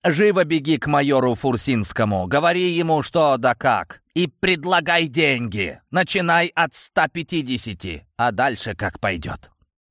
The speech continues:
"Принял". Гриша кивнул и быстро выбежал из кабинета. Иннокентий Гаврилыч посмотрел на огромный портрет своего покойного старшего брата, что висел над диванчиком для отдыха.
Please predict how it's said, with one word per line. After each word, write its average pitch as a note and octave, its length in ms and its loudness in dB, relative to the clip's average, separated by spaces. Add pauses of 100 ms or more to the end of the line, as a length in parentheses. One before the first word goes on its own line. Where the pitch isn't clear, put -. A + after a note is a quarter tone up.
(120)
"Принял". A#2+ 480 0 (420)
Гриша G#2+ 460 -2
кивнул C#3 420 0
и D3+ 200 0
быстро D#3+ 500 0
выбежал C#3 500 0
из C3 220 -4
кабинета. A2+ 640 -4 (220)
Иннокентий F#3+ 640 0
Гаврилыч F3+ 680 0
посмотрел D3 680 0
на C3 160 2
огромный B2 480 0
портрет A#2 640 -2
своего A2 460 0
покойного G#2+ 560 -2
старшего G2+ 640 -4
брата, F2 680 -2
что - 280 -6
висел F2 460 -4
над E2+ 300 -6
диванчиком G2 760 -4
для G2 240 -2
отдыха. D2+ 600 -8